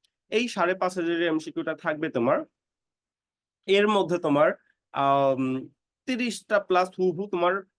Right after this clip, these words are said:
পরীক্ষায় কমন পড়বে। হ্যাঁ, তিরিশটা plus। মৌলিক জিকের জন্য আমরা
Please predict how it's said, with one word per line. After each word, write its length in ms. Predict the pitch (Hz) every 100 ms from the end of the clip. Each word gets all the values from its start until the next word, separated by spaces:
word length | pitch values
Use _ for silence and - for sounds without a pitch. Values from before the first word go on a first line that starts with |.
| _ 170
পরীক্ষায় 320 | 151 151 160
কমন 260 | 147 143
পড়বে। 240 | 127 104 92 _ 202
হ্যাঁ, 180 | 220 - _ -
তিরিশটা 340 | 202 190 160
plus। 160 | 123 92 _ _ _ _ -
মৌলিক 260 | 185 208 180
জিকের 240 | 196 196
জন্য 160 | 196 202
আমরা 240 | 190